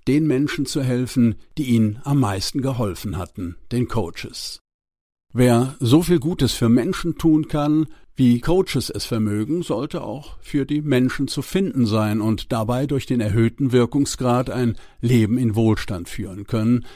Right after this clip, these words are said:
ist die Überzeugung des Powerpaars. Und die setzen sie auch sehr erfolgreich um, denn sieben der von ihnen betreuten Coaches sind inzwischen Umsatzmillionäre.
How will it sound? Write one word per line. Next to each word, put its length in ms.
ist 160
die 80
Überzeugung 640
des 200
Powerpaars. 880
Und 340
die 260
setzen 380
sie 140
auch 120
sehr 280
erfolgreich 640
um, 320
denn 260
sieben 460
der 300
von 180
ihnen 240
betreuten 540
Coaches 420
sind 180
inzwischen 500
Umsatzmillionäre. 1160